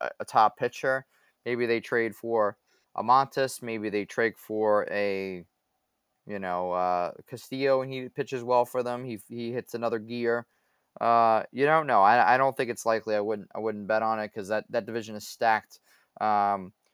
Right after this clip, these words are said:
you know, with, I don't really think Toronto and Tampa have really hit their stride yet. They've been okay.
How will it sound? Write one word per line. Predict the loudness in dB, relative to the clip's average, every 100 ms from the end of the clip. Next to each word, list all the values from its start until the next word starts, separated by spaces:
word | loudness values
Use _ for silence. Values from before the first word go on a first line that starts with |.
| _
you | -4
know, | 0 0
with, | 0 0
I | 0
don't | 2
really | 0 -4
think | -4 -8
Toronto | -4 0 0 -2
and | -6
Tampa | -8 -8 -8
have | -4
really | -4 -4
hit | -6 -6
their | -4 -6
stride | -4 0 0 0
yet. | -2 -2
They've | -6
been | -4
okay. | -6 -4 -2 -2 -4